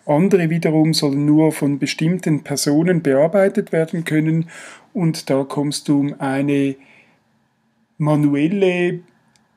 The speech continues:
Einstellung der Benutzerrechte nicht herum. Über mehr Freigabenberechtigungen siehst du, wer hier alles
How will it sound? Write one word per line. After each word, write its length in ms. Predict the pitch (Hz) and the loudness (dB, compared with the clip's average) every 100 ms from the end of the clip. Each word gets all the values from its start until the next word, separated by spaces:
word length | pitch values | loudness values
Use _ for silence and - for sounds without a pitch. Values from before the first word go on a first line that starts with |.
| _ | _
Einstellung 640 | - 143 170 - 160 160 160 | -4 -2 -2 -2 -2 0 -2
der 100 | 143 | -4
Benutzerrechte 960 | 143 147 - 156 135 139 - 147 147 156 | -4 -4 -4 -8 -6 -8 -6 -4 -4 -6
nicht 380 | 139 127 - - | -6 -6 -8 -8
herum. 400 | 131 127 120 113 _ - - - _ - | -6 -4 -6 -8 _ -20 -20 -20 _ -4
Über 720 | 170 165 165 170 156 151 - _ - - | 0 2 2 2 2 2 -4 _ -14 -2
mehr 640 | 156 160 190 226 226 214 - _ _ _ _ _ _ _ | 2 4 4 4 4 2 -4 _ _ _ _ _ _ _
Freigabenberechtigungen 1900 | - 139 143 151 147 143 151 143 147 139 185 220 - 220 196 196 196 196 202 - _ - - _ - | -6 0 2 2 0 -2 0 -2 -2 -2 -2 -2 -2 4 4 6 2 2 -2 -8 _ -20 -20 _ -8
siehst 460 | - 170 165 - | -2 0 0 2
du, 340 | 165 156 156 - _ _ - 156 | 4 4 0 -6 _ _ -2 2
wer 480 | 156 170 180 170 175 | 4 6 8 6 4
hier 460 | 156 151 147 - | 0 2 2 2
alles 640 | 143 135 139 131 - - | -2 -2 -2 0 -2 -4